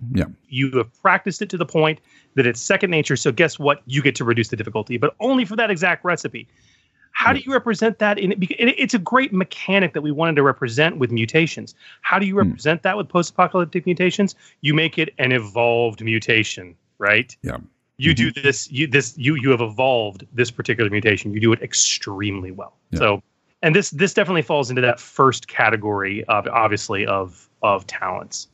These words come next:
Speaker 2: But our
Speaker 1: Mm-hmm.
Speaker 2: next tier two falls into the second category,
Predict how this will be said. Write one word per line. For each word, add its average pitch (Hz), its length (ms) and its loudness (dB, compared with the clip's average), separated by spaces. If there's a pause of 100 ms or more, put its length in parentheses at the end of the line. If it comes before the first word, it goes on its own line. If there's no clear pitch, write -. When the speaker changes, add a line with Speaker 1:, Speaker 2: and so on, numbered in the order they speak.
(480)
Speaker 2:
But 175 140 2
our 175 80 4
Speaker 1:
Mm-hmm. - 120 -2
Speaker 2:
next - 420 -6
tier 131 240 2
two 110 340 -2
falls 135 380 0
into 127 120 -4
the 131 100 -4
second 254 340 0
category, - 500 -8